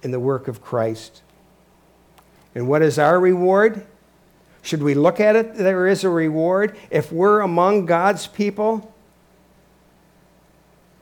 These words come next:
it's not, again, to gain God's favor, but I believe that there is a reward. Think about it.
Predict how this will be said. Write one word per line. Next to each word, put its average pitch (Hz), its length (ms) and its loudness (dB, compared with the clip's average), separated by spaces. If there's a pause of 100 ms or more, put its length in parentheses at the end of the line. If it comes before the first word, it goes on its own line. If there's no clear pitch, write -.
(920)
it's 156 160 -8
not, 185 200 4
again, 175 280 0
to 160 80 -2
gain 156 260 2
God's 147 400 0
favor, 170 380 -2
but 135 160 -2
I 147 100 4
believe 156 420 2
that 147 180 -2
there 147 140 0
is 160 300 -2
a 139 80 -4
reward. 123 640 -4 (2500)
Think 214 260 0
about 131 320 0
it. - 180 -12